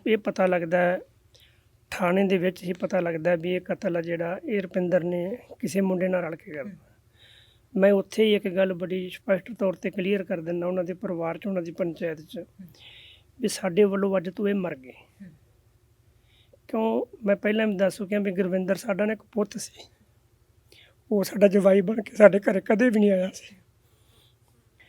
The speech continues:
Speaker 1: ਅਸੀਂ ਇਹਦੇ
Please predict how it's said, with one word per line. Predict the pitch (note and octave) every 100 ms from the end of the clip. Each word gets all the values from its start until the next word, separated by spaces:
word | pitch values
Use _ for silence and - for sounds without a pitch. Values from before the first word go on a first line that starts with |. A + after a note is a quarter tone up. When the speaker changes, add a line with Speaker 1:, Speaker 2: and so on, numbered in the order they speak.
| - - - _ _ _ _ _ _ _ _ _ _ _ _ _ _ _ _ _ - - - - - - _ _ _ _ _ - A4
Speaker 1:
ਅਸੀਂ | G#3 G#3+ G3+ G3 D4+ _ _
ਇਹਦੇ | A3+ G3+ G#3+ G#3